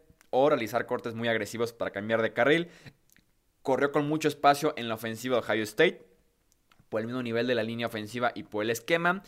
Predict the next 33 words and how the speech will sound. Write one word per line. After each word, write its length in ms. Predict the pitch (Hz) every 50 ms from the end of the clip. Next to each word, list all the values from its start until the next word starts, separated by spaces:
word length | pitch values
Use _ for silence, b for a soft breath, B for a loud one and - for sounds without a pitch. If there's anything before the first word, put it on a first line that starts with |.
| B B B B B B B B
Viene 420 | 98 104 104 113 135 147 156 160
una 160 | 156 160 156
temporada 420 | 151 139 127 110 117 117 123 139 147
de 80 | 143
trescientos 880 | 139 143 127 127 123 - - 165 170 185 202 214 208 - 214 196 156 131
veinte 300 | 139 151 170 185 175 160
toques 340 | - 160 143 143 170 165 135
de 60 | 127
balón, 380 | 107 104 110 120 131 147 151
son 160 | - 139 120 120
demasiados 640 | 120 117 95 82 85 - 120 123 135 139 127 -
en 100 | 117 110
ese 160 | 120 120 127 123
aspecto, 540 | - - 156 151 151 - 175 170 175 170 b b b b _ -
y 100 | 107 110
fue 160 | - 123 123
titular 300 | - - 123 120 123 123
durante 260 | 123 123 113 104 104
tres 260 | - - 127 120 -
años 320 | 117 120 131 135 139 139 -
también. 400 | 95 95 101 110 110 104 92 - b b b b
Demasiado 500 | - 95 101 104 98 101 - 113 120 123
desgaste 580 | 117 110 110 113 110 - - 117 - - - 98
en 140 | 98 104
ese 260 | 107 110 - - 113 104
sentido 460 | 104 101 98 95 101 110 113 123 -
para 160 | 104 92 87
J 140 | 90 92 104 104 104
K 120 | - 120 123
Dobbins. 420 | 143 156 160 160 160 151 - - b b b b b b b
Y 180 | - 196 226 226
para 240 | 226 196 185 196 190
cerrar 600 | 190 175 156 160 170 175 185 196 190 - -